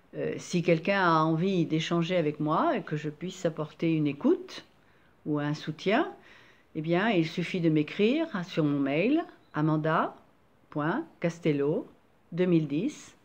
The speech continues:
arobase gmail point com, ou bien de me rejoindre sur ma page Facebook, Amanda Soleil Castello, et de m'écrire en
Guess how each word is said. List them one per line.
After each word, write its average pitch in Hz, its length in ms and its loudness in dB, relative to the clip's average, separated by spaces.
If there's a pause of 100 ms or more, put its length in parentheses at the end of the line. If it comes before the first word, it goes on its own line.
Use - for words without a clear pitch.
(480)
arobase 170 640 0 (520)
gmail 180 600 2 (240)
point 165 200 0
com, 160 380 -2 (640)
ou 185 60 -4
bien 180 260 2
de 190 120 2
me 156 100 2
rejoindre 165 380 2
sur 165 180 -6
ma 143 140 -2
page 147 500 -4 (100)
Facebook, 156 680 -2 (580)
Amanda 156 580 0
Soleil 147 460 -2
Castello, 147 560 0
et 185 60 2
de 139 100 -4
m'écrire 147 640 -4
en 135 360 -8